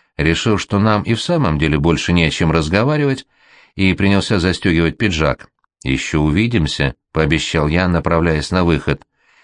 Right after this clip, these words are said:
И тут же засобирался банкир. "Леопольд,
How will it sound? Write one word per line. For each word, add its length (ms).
И 200
тут 300
же 260
засобирался 640
банкир. 540
"Леопольд, 560